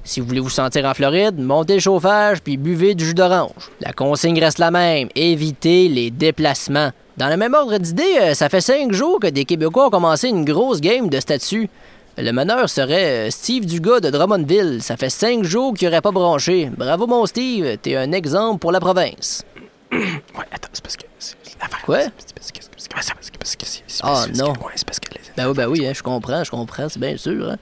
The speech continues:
Speaker 1: Euh, mesdames et messieurs, j'ai le malheur de vous annoncer que Steve Dugas est mort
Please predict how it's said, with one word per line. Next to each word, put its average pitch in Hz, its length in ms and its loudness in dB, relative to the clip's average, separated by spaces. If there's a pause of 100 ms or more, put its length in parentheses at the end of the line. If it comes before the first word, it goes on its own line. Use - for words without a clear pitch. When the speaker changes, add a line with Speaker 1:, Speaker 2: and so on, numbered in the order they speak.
(560)
Speaker 1:
Euh, 107 180 -2 (220)
mesdames 139 340 0
et 156 100 0
messieurs, 156 460 0
j'ai 127 160 -2
le 123 100 0
malheur 156 440 0
de 127 80 -2
vous 135 200 -4
annoncer 123 600 -2
que 104 280 -4
Steve 170 440 -4
Dugas 147 400 0
est 123 160 -2
mort 139 560 -2